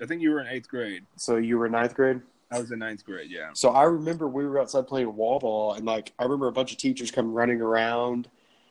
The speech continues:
Speaker 2: and
Speaker 1: Yeah.
Speaker 2: they're, like, saying, "Planes crashed in the World Trade Center," and dumb me, you know, I've seen those buildings and knew that, but I didn't know that's what they were talking about, and I didn't realize the severity of planes, like,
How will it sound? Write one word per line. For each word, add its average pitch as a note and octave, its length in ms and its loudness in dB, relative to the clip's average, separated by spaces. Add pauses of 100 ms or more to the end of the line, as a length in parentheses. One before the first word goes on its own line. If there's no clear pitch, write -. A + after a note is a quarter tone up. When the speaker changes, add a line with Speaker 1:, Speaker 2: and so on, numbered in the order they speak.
(300)
Speaker 2:
and A2+ 400 6
Speaker 1:
Yeah. G#2+ 60 0
Speaker 2:
they're, A#2+ 180 8
like, A#2+ 240 6
saying, B2+ 320 6
"Planes C3 260 4
crashed B2+ 300 4
in A#2 80 -2
the B2 40 2
World B2 140 4
Trade C3+ 260 2
Center," A#2 180 0
and A2 440 -6
dumb C3 400 4
me, A#2 480 2
you B2 120 -6
know, A#2 360 0 (500)
I've D3+ 320 6
seen G3 300 0
those D3+ 180 2
buildings E3+ 380 2
and A#2+ 420 -6
knew C#3+ 280 6
that, - 160 2
but C#3+ 100 6
I D3+ 60 8
didn't D#3 160 6
know D3 100 6
that's C#3+ 160 0
what C3 80 -10
they C3+ 80 0
were A#2 60 -4
talking C#3 420 0
about, A2+ 220 -2
and B2 80 0
I C#3 80 4
didn't C3 260 0 (160)
realize C#3 320 4
the - 80 -12
severity B2+ 420 2
of A2 140 -8 (480)
planes, C3+ 540 2
like, A#2+ 240 2